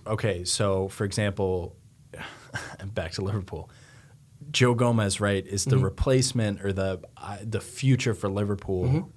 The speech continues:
Speaker 1: in re-, replacing Matip or Lovren.
Speaker 2: Yeah.
Speaker 1: He gets playing time. They put him on the field. They
Speaker 2: Yeah.
Speaker 1: rotate him in.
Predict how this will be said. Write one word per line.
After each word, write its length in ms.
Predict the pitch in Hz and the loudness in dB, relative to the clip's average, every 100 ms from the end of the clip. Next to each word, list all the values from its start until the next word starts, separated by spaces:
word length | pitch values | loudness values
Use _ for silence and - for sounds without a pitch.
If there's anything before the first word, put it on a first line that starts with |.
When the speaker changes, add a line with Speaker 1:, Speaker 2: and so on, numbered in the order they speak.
| - | -6
Speaker 1:
in 300 | 104 95 95 - | -2 -2 -6 -10
re-, 80 | 95 - - - - | -12 -12 -20 -18 -4
replacing 640 | 113 107 107 101 104 98 | -2 0 0 0 -2 -2
Matip 380 | 98 98 92 87 - - | -2 -2 -2 -4 -10 -8
or 240 | 98 90 | -4 -4
Lovren. 460 | 85 90 92 - - - - - - - - - | -4 -6 -6 -10 -16 -20 -20 -20 -20 -20 -20 -8
Speaker 2:
Yeah. 240 | 135 131 101 101 - - - - - - - - - - - | 0 0 0 -6 -20 -20 -20 -20 -20 -20 -20 -20 -20 -20 -20
Speaker 1:
He 220 | - - | -6 0
gets 180 | 160 165 | 2 2
playing 460 | - - 220 240 139 | -2 -2 0 2 0
time. 480 | 120 82 52 60 - - | 0 -2 -6 -14 -8 -2
They 100 | 120 | 0
put 180 | - 156 | 2 4
him 80 | 143 | 4
on 120 | 143 | 4
the 80 | 135 | 0
field. 340 | - 160 101 | 0 2 2
They 80 | 117 | 2
Speaker 2:
Yeah. 100 | 123 | 0
Speaker 1:
rotate 500 | 110 131 131 - 120 | 4 4 4 2 2
him 140 | 113 127 | 2 2
in. 280 | 113 69 | 0 -4